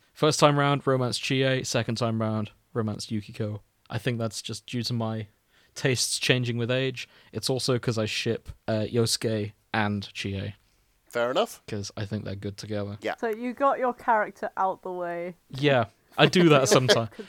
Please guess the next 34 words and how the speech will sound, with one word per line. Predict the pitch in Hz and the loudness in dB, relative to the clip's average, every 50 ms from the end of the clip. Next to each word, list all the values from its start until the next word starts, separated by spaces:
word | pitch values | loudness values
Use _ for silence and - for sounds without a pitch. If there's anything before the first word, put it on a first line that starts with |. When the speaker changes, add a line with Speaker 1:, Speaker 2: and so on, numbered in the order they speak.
| - - - | -16 -14 -8
Speaker 3:
could | - 196 | 0 4
Speaker 1:
When | 151 165 175 | 4 6 8
there's | 185 180 156 | 8 6 8
Speaker 3:
sail. | - 180 190 | 8 8 8
Speaker 1:
games | 202 190 - | 8 6 4
with | 165 135 | 2 4
lots | 131 135 139 - - | 4 4 4 4 0
of | 135 117 | 0 2
romance | 120 123 127 139 147 143 131 - | 2 0 0 -2 -4 -2 -2 -2
options, | 143 143 - - 180 170 165 - | -2 -2 -2 -4 -4 -4 -2 -2
I | 113 117 | -2 -2
have | 101 135 131 120 | 0 0 0 0
this | 127 117 - | -2 -4 -2
habit | - 117 120 117 127 - 120 | -2 -2 -2 0 0 -2 -2
of | 113 107 - _ _ - | -4 -6 -8 _ _ -2
getting | - 123 123 123 120 | 0 0 2 2 2
out | 120 120 101 | 0 0 -2
of | 123 110 - | -4 -4 -4
the | 113 | -4
way | 107 104 110 113 113 113 | -2 0 0 0 0 0
of | 110 101 - | -2 -4 -4
the | 107 | -6
ships | - - - 113 - - - | -6 -4 -4 -4 -4 -4 -4
I | 113 | -4
like | 107 107 110 104 - | -2 -2 -4 -4 -4
the | - 107 | -6 -4
most. | 101 107 117 131 - - - - - _ _ _ _ _ _ _ _ _ _ _ _ _ _ _ _ _ _ - | -4 -4 -4 -4 -4 -6 -8 -8 -10 _ _ _ _ _ _ _ _ _ _ _ _ _ _ _ _ _ _ -4
Speaker 2:
No, | 151 156 160 160 160 160 160 160 151 - - | 2 4 4 4 6 4 4 2 2 0 0
I, | 127 123 127 131 131 131 131 | 2 2 2 2 2 0 -4
Speaker 3:
Ah. | 196 | -4
Speaker 2:
I | - 135 135 135 | -2 -2 -2 -2
understand | 147 151 151 143 139 - - - 131 120 120 120 113 - | -4 -4 -6 -8 -8 -8 -4 -4 -4 -4 -4 -8 -12 -10
Speaker 1:
Mm-hmm. | 131 131 | -8 -6
Speaker 2:
completely. | 127 113 120 117 110 104 - - 85 85 - | -6 -6 -6 -6 -6 -6 -8 -10 -12 -12 -14